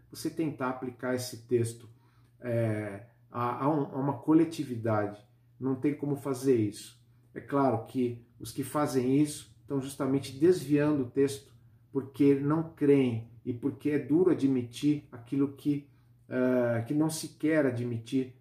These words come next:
por causa da dureza de coração, por causa da incredulidade. Então creia que Jesus é o Messias de fato e busque os elementos. Se você não os tem, eh, procure saber, procure aprender,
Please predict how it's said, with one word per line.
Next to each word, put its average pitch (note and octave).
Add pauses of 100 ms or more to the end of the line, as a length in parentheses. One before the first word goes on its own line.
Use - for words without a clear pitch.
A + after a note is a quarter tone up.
por A#2+
causa C3
da B2
dureza B2
de A#2
coração, A#2 (160)
por A#2
causa A#2
da A2+
incredulidade. A2 (200)
Então B2+
creia C3+
que A2+
Jesus A2+
é B2+
o C#3+
Messias B2
de A2+
fato A2 (180)
e F#3+
busque G#3+
os F3+
elementos. E3+ (180)
Se -
você C#3+
não C#3
os A#2+
tem, D#3+ (500)
eh, C3+
procure F#3
saber, D#3
procure D3+
aprender, C#3